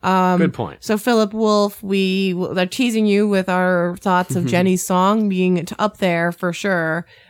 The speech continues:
Speaker 1: Um, but I think, and we're gonna address what we wanna see most before it all ends. So we'll, we'll address this more in a future episode.
Speaker 2: Yeah.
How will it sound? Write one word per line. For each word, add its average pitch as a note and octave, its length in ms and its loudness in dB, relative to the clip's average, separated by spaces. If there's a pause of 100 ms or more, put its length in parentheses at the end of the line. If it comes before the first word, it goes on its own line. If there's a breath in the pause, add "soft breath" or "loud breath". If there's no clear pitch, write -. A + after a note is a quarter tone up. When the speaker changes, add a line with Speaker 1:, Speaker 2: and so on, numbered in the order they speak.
(160 soft breath)
Speaker 1:
Um, E3+ 340 2
but E3+ 140 2
I F3 120 2
think, F3 460 -2
and G3 140 0
we're G3 80 2
gonna A3+ 180 2
address F#3 400 0
what F3 100 -4
we E3+ 60 -2
wanna E3+ 200 0
see E3+ 160 -4
most E3 260 -2
before - 260 -6
it D#3+ 60 -2
all D#3 140 -2
ends. D3 360 -6 (360 soft breath)
So E3 260 -2
we'll, F#3+ 480 2
we'll A3+ 140 -2
address C4+ 220 -2
this C#4+ 180 -8
more C4+ 540 -2
in C#4+ 200 -6
a D4+ 40 -6
future D#4+ 280 -4
episode. - 340 -8
Speaker 2:
Yeah. B2+ 240 0